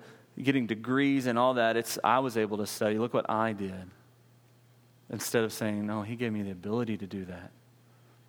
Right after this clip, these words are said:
So we, when we understand that, the world becomes different. There's a different point in this where our life has purpose. Why? To bring glory to him because he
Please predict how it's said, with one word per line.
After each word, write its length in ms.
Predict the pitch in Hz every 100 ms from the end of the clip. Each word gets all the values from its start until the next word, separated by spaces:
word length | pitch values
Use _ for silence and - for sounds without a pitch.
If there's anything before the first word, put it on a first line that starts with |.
| _ _ -
So 400 | - 120 101 - - -
we, 280 | - 123 127
when 260 | - 117 120
we 140 | 120
understand 720 | 123 139 127 - - 139 165
that, 380 | 120 98 95 - - - _ _ _ -
the 140 | 123 120
world 380 | 107 113 123 117
becomes 340 | 110 120 110
different. 420 | 113 110 - - - _ _ _ - _ _ _ _
There's 140 | 113 107
a 40 |
different 580 | 101 101 120 - 120 -
point 240 | - 113 -
in 60 |
this 120 | 92
where 120 | 104 101
our 120 | 98
life 440 | 98 110 117 - -
has 200 | - 110
purpose. 540 | - 120 107 101 92 -
Why? 260 | 117 107 92 - - -
To 100 | -
bring 180 | 107 107
glory 240 | 104 107 101
to 100 | 98
him 240 | 107 101
because 320 | 98 - 95
he 420 | - 117 120 98